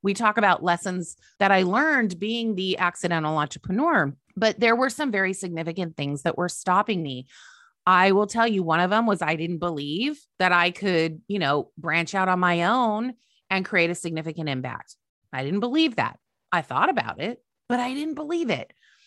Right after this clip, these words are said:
I had some, some beliefs around money, some pretty self-limiting beliefs around money.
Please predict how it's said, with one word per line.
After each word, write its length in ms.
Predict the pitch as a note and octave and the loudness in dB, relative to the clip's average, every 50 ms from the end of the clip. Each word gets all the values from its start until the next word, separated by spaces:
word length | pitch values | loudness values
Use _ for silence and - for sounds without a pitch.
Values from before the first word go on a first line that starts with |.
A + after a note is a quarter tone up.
| _ _ _ _ _ _ - - A#3 | _ _ _ _ _ _ -4 0 4
I 600 | B3 A#3+ B3 B3 B3 B3 B3 A#3+ A#3 A#3 A#3 - _ _ _ | 4 6 6 6 6 4 4 2 0 -2 -4 -6 _ _ _
had 320 | G#3 G#3 A3 A#3+ B3 A3+ | -8 -2 0 0 0 0
some, 340 | A3+ C#4+ C#4 C4 B3 A3+ - | -2 -2 -2 -2 -2 -2 -4
some 460 | - - - A#3 A3 G#3 G3 F#3 - - - F3 | -6 -4 -2 0 0 0 -2 -4 -6 -8 -4 0
beliefs 520 | - F#3 F3+ E3+ E3 F#3 G#3 A3 - - | 4 4 4 4 2 0 0 -2 -4 -4
around 440 | C4 B3 B3+ C4 C4 C4 B3 A#3 A3+ | -2 2 2 4 4 4 4 4 4
money, 600 | A3 A3+ B3 E4 G#4+ A#4 E4 B2+ - - - _ _ _ _ _ _ _ | 2 2 0 -2 -2 -6 -8 -8 -8 -10 -16 _ _ _ _ _ _ _
some 200 | - C4 B3 A3+ | -6 -4 -4 -2
pretty 320 | A3+ B3+ D4+ D4+ D4+ D4+ | -2 0 0 2 2 2
self-limiting 1000 | A#3 - - - - A3 A#3+ C#4 C4 - - A3 A#3 C4 C#4+ D#4 C#4+ C4+ B3 A3 | 0 -2 -6 2 4 4 6 4 2 0 -2 0 2 2 2 2 0 0 0 -2
beliefs 420 | G3 G#3 G3+ F#3 F#3 F#3+ F#3+ - A3+ | -2 -2 -2 -2 -4 -4 -6 -6 -4
around 340 | A3 G#3+ G#3+ A3 A3 G#3+ F#3+ | -2 -2 -2 -2 -2 -2 -4
money. 500 | E3+ F3+ B3 D4 C4+ F3+ A2+ - - | -4 -4 -4 -4 -6 -8 -8 -10 -14